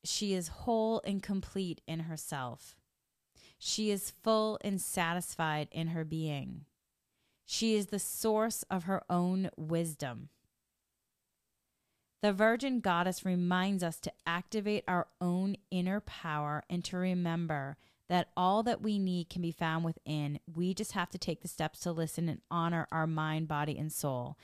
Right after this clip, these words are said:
We have to learn to treat our body as a sacred temple that it is. And one of the best ways to use the energy of the Virgo new moon is to think about the ways we can all embody the idea that our body is our temple.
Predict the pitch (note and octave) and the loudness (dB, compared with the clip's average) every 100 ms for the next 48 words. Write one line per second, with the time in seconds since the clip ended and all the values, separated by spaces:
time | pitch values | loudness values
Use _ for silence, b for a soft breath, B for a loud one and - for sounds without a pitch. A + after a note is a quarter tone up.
0 | B B B _ F3 F#3 G#3 G#3 - F#3 | B B B _ 4 4 4 0 0 0
1 | F#3 G#3 G3 F3 E3+ F3 - - E3+ - | 0 -2 0 2 0 -2 -6 -2 -2 0
2 | F3+ D#3+ D#3 D#3 D#3+ - D#3+ D#3+ D#3+ - | 0 2 2 2 0 0 -2 -2 -4 -2
3 | D#3 F3+ - E3 D#3 E3 D#3 D3+ E3 - | -2 -2 -4 -4 -2 0 0 0 -2 0
4 | F3 E3 D3+ D3 - _ _ _ _ _ | 2 2 -2 -6 -12 _ _ _ _ _
5 | _ _ _ _ _ _ _ _ _ _ | _ _ _ _ _ _ _ _ _ _
6 | _ _ _ _ G3 G3+ G3 G3+ G3 F3+ | _ _ _ _ 0 2 4 4 2 -2
7 | - F#3+ G#3+ - G#3 G3+ G3 - F3+ F3+ | -2 0 0 0 0 2 0 -4 -4 -2
8 | F#3+ - - F#3 F#3 F3 F#3 E3+ E3 E3 | -4 -6 -2 2 2 0 -2 -2 -2 -2
9 | E3 E3+ E3 E3 F#3+ F#3+ - F3 E3 - | 0 2 2 2 2 0 0 -2 -4 -4
10 | F3 - F#3+ F#3+ G3 F#3+ F#3 F3 E3 E3 | -4 -2 -2 0 -2 0 0 2 2 2
11 | E3 E3 - _ E3+ - E3+ - F3 F3+ | 0 -4 -14 _ -8 -4 -4 0 2 2
12 | F3+ F3 E3 D#3+ D#3+ E3 b b b b | 2 0 2 2 0 -2 b b b b
13 | _ F3 E3+ F3 E3 A3+ A#3 G3 - E3+ | _ 2 2 2 0 2 2 2 0 0
14 | E3 D3+ E3+ F3 - E3+ D#3+ D#3 D#3+ - | 0 2 2 2 0 -4 0 0 -2 -4
15 | F3+ F3 C3+ B2+ | -2 -2 -4 -6